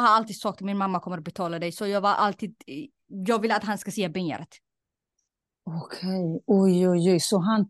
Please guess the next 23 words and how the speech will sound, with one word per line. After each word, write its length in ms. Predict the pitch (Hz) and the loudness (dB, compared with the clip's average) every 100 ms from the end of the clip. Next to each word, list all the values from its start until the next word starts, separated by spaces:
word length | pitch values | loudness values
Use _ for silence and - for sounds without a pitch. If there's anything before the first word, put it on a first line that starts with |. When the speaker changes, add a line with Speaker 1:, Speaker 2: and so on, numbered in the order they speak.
| - | -2
Speaker 2:
tuggar 320 | 240 202 196 185 - | 2 2 2 0 -4
katt, 460 | 254 240 - - 214 190 - _ _ _ | -4 -6 -8 -6 -2 -4 -6 _ _ _
vilken 340 | 202 - 208 185 | -2 0 0 2
är 140 | 175 | 0
drog, 560 | 151 202 240 214 160 170 196 | 2 2 2 0 -2 -10 -12
och 100 | 180 | -10
han 200 | 185 190 | -6 0
Speaker 1:
Ja. 100 | 208 | 4
Speaker 2:
kör 200 | 226 196 | 4 4
en 260 | 190 185 | 2 2
lastbil 600 | 185 170 - - 180 170 - _ - | 2 0 -4 0 0 0 -6 _ -4
och 100 | 196 | 0
Speaker 1:
Ja. 60 | |
Speaker 2:
har 80 | 196 | 2
en 180 | 190 185 | 2 -2
ung 340 | 190 254 214 196 | 0 2 2 0
flicka 680 | - 196 175 165 - 180 | -4 -4 -4 -4 -6 -6
som, 420 | 165 190 180 175 - - _ | -6 -6 -6 -6 -10 -20 _
som 320 | - - 185 | -4 0 0
Speaker 1:
Som 120 | 175 185 | 2 2
är 80 | |
Speaker 2:
har 80 | 175 170 | 4 4
Speaker 1:
skadad. 420 | 175 196 202 151 | 4 4 2 -2